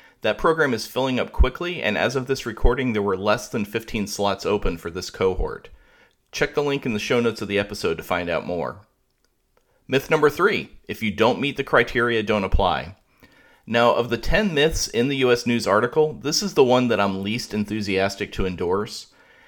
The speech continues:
Yes, there are some scholarships that get so few, sometimes zero applicants,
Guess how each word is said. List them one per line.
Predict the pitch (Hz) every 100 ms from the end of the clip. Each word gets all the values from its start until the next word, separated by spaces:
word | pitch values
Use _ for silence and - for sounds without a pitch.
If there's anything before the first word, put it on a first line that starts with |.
| _ _
Yes, | 127 139 151 -
there | 143
are | 156
some | 160 143 120
scholarships | - 107 107 104 117 -
that | 104
get | 92 98
so | - - 123
few, | 143 - 113 92 87 -
sometimes | - 135 190 147 104 - _ 101
zero | 95 113 143 120 87
applicants, | 87 - 92 92 85 -